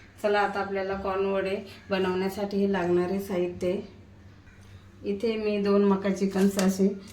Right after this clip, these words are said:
सोलून घेतलेले आहे दाणे. त्याच्यानंतर मी दोन बारीक कांदे चिरून घेतलेले आहे.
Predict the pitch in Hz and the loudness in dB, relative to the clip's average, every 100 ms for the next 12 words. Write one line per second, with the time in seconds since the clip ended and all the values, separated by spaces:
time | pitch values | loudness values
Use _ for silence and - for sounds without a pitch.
0 | - - 202 196 202 214 196 185 180 180 | -10 2 6 10 10 8 4 4 4 2
1 | 170 165 160 180 226 - - - 185 180 | 2 2 2 2 0 -6 -18 -4 -2 4
2 | 190 190 190 190 196 190 190 190 185 180 | 4 4 4 4 4 2 2 2 0 -2
3 | 180 - 185 180 185 196 - 202 190 185 | -6 -4 -2 -2 -2 -6 -2 -2 0 0
4 | 190 185 175 175 175 170 | 0 -2 -4 -4 -4 -2